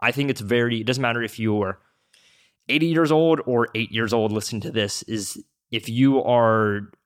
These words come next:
operating and making decisions just for the short term and how it feels right now, I think you're gonna fail. Now, you need to do things for the short term, but, you know, sometimes you need to do those things for the short term to have a bigger picture out with it. So that's what I do. Um, typically, I do this before I go to bed,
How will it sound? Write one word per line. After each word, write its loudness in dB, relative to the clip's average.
operating 0
and -2
making -2
decisions -4
just 0
for -6
the -4
short 0
term -4
and -4
how -2
it -2
feels -2
right -2
now, -8
I -2
think 2
you're -2
gonna -4
fail. -2
Now, -2
you 0
need 2
to -10
do 2
things -4
for -14
the -6
short -4
term, -2
but, -2
you -12
know, -4
sometimes -4
you 2
need 2
to -4
do -2
those 0
things -8
for -20
the -10
short -2
term -4
to -2
have -4
a -4
bigger -6
picture -8
out -8
with -10
it. -14
So -4
that's 0
what 0
I 2
do. 2
Um, -4
typically, -2
I 2
do 0
this -2
before -6
I -6
go -8
to -10
bed, -12